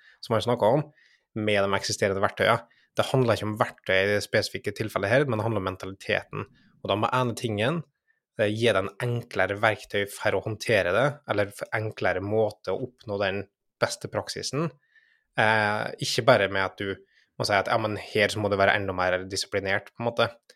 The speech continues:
Men, men hadde hatt den samme disiplinen som den du trenger med stick diff,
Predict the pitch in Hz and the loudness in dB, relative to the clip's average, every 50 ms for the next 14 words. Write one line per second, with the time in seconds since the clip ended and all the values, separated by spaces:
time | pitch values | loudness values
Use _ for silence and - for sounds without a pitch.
0 | _ _ _ - 127 127 135 - - - 131 127 127 - - - - - 135 120 | _ _ _ -2 0 0 -2 -2 -4 -2 -2 -2 -4 -6 -12 -16 -4 0 2 2
1 | 113 120 - - 117 110 - - - 131 120 110 104 104 - - - - - 120 | 2 2 0 -2 -4 -4 -2 0 2 2 2 0 -2 -4 -4 -4 -4 -4 -4 -4
2 | 101 98 95 - 110 110 107 98 101 98 - - - 107 101 101 98 - - 110 | -4 -4 -4 -4 -4 -4 -4 -4 -4 -6 -4 -2 -2 -2 -2 -2 -6 -6 -6 -8
3 | - - - 139 143 151 - | -8 -4 -2 -2 -2 -2 -4